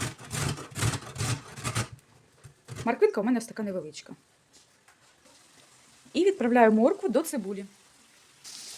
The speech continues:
Засмажку я трішки підсолюю за смаком. Ну, ось так приблизно. Перемішую. Далі до засмажки відправляю кетчуп.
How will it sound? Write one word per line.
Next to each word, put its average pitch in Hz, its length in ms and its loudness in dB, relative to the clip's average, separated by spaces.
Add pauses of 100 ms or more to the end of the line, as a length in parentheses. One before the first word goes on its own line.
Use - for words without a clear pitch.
(500)
Засмажку 254 540 -2
я 202 60 -2
трішки 220 480 -10
підсолюю 202 600 -6 (220)
за 240 80 0
смаком. 254 500 0 (1900)
Ну, 370 140 -2
ось 262 300 -4 (340)
так 165 100 -12
приблизно. 175 540 -14 (1040)
Перемішую. 247 600 -4 (1600)
Далі 247 300 2
до 220 160 0
засмажки 226 560 -2
відправляю 247 460 0
кетчуп. 175 480 -10